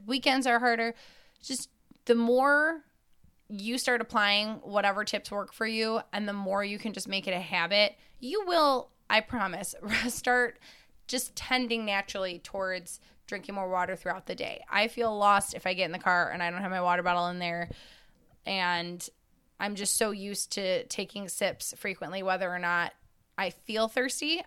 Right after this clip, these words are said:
I just keep my body topped off the whole day. And I really do notice a difference. I notice a huge difference in my energy, skin, and all those benefits that we talked about. So for overall health,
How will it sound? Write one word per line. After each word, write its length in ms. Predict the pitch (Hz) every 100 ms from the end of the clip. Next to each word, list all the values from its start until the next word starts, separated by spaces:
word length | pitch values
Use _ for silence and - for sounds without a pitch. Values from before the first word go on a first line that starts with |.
| -
I 140 | 185
just 200 | 180 -
keep 200 | - 175
my 100 | 190
body 280 | 180 175 185
topped 340 | - 175 -
off 200 | 160 170
the 80 | 175
whole 140 | 165
day. 320 | - - 123 -
And 120 | 214
I 60 | 214
really 260 | 208 233 233
do 140 | 226
notice 280 | 220 202 -
a 40 |
difference. 320 | 214 196 151
I 40 | 185
notice 260 | 180 185
a 40 | 180
huge 280 | - 320 294
difference 260 | 302 269
in 40 | 240
my 80 |
energy, 460 | 190 196 190 180 175 - - - -
skin, 420 | - - 202 185
and 100 | 170
all 140 | 175
those 140 | 175 180
benefits 400 | 180 180 175 -
that 100 | -
we 60 |
talked 260 | - - -
about. 260 | - 104 - -
So 400 | - 233 226 226 - - -
for 180 | - -
overall 360 | 294 302 285
health, 520 | 277 254 240 240 -